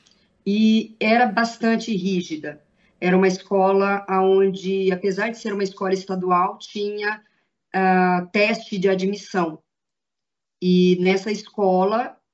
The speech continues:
ela, ela acompanhava o currículo escolar, é, adotado pelo Estado, mas ela tinha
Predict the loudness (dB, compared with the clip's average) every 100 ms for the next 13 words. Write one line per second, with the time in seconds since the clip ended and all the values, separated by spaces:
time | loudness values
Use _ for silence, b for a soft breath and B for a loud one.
0 | _ -2 0 0 0 0 0 0 -2 -4
1 | -10 b _ -2 -2 -4 _ _ _ -8
2 | -2 -2 0 -2 0 -2 -4 -4 -6 -6
3 | -4 -2 -2 -2 -2 -2 -4 -6 -2 0
4 | 0 -6 b b _ _ _ -4 -2 0
5 | 0 -2 -2 0 0 -2 -2 0 0 -2
6 | -4 -8 -4 -2 -2 -6 -12 _ _ _
7 | _ -6 0 0 -2 -4 -6 -6 -8 -10
8 | -6 -4 -4 -6